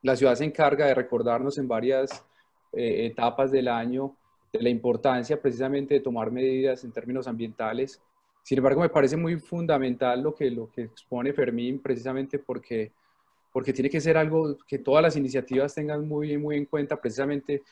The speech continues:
todo el impacto y todos los retrocesos que se pueden generar de las iniciativas buenas que se hagan en términos ambientales.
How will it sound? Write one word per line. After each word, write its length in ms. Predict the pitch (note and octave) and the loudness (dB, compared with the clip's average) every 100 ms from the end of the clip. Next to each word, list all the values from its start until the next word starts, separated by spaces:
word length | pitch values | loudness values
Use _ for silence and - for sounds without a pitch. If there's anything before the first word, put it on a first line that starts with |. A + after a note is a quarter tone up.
| _ - | _ 2
todo 160 | D3+ | 4
el 80 | D#3 | 6
impacto 500 | C3+ C#3+ C3+ C3+ E3+ | 4 6 4 4 -4
y 60 | E3+ | 0
todos 240 | C#3 C#3+ | 2 4
los 180 | D3+ C3+ | 4 4
retrocesos 500 | C3+ C3 B2 B2 C3+ | 2 0 -4 -4 -4
que 100 | C3 | -6
se 100 | B2+ | -4
pueden 220 | B2 C3+ | -2 -2
generar 360 | C#3 A#2+ A#2 B2 | 0 2 2 0
de 60 | |
las 120 | C3+ | -2
iniciativas 640 | B2+ A#2 A#2 - A#2+ B2+ C3+ | -2 -6 -8 -6 -2 -2 0
buenas 320 | C#3+ C3+ C3 | 0 0 -4
que 80 | A#2+ | -6
se 140 | A#2+ | -4
hagan 240 | A2 A#2 C3 | -4 -4 -6
en 80 | |
términos 340 | A2+ A2+ B2 A#2+ | -6 -6 -6 -6
ambientales. 720 | A2+ A2 - C#3 A2 G2+ | -8 -8 -4 -2 -2 -4